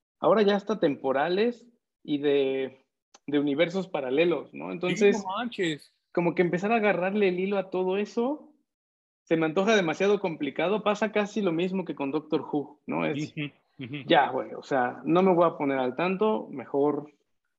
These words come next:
Speaker 1: lo dejo ahí de ladito.
Speaker 2: Sí, no manches.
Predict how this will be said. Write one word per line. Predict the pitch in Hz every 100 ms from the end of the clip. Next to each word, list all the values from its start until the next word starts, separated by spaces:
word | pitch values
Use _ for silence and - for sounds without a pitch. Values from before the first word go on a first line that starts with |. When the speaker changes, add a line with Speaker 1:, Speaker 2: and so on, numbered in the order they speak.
| -
Speaker 1:
lo | 131
dejo | 135 143
ahí | 143
de | 143 135
ladito. | 117 123 - - 151 - _ _
Speaker 2:
Sí, | - 120
no | 127
manches. | 117 120 123 101